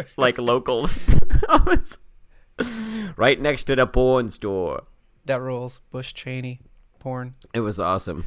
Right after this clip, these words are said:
Speaker 2: Hey, that is kind of
Speaker 1: Well,
Speaker 2: fun.
Speaker 1: um,
Speaker 2: You could do, like, a Bush joke. Sorry to cut you off. Go ahead.
Speaker 1: No, no, no, please.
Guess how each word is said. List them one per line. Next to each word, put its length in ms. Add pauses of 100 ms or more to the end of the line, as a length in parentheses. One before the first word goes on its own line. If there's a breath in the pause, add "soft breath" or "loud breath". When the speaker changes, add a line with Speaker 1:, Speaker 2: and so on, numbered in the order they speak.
(120)
Speaker 2:
Hey, 120
that 100
is 120
kind 160
of 20
Speaker 1:
Well, 140
Speaker 2:
fun. 60
Speaker 1:
um, 60
Speaker 2:
You 60
could 80
do, 80
like, 120
a 40
Bush 200
joke. 280
Sorry 240
to 60
cut 160
you 80
off. 100
Go 100
ahead. 180 (360)
Speaker 1:
No, 160
no, 200
no, 180
please. 440